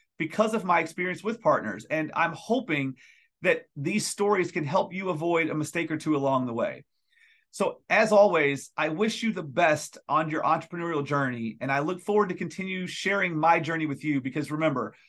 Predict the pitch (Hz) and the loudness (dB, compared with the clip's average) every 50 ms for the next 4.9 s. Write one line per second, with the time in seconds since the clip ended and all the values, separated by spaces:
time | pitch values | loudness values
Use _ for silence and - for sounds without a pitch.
0 | _ _ _ _ _ - 160 185 233 226 269 220 - 214 208 214 202 175 - 202 | _ _ _ _ _ 0 2 2 2 2 0 -4 -2 0 0 2 0 0 0 -2
1 | 185 170 165 143 151 165 156 - - - - 175 170 160 - 131 107 107 110 - | -2 -2 -4 -2 0 2 2 0 0 -4 -2 -2 -2 -2 -2 -4 -6 -6 -6 -12
2 | _ _ _ _ _ _ _ - 160 170 175 170 170 135 151 175 185 202 202 - | _ _ _ _ _ _ _ -2 -2 -2 0 -2 -2 -2 0 0 2 2 2 2
3 | 170 156 143 165 170 151 - - 147 143 143 139 - - 127 120 113 135 131 120 | 0 0 0 0 0 0 -2 -6 -4 -2 -2 -2 -4 -4 -8 -6 -6 -8 -8 -8
4 | 123 117 143 160 170 160 147 123 117 113 113 120 117 110 104 85 - - | -6 -4 -2 0 0 0 -2 -4 -6 -6 -4 -2 -2 -2 -4 -6 -10 -18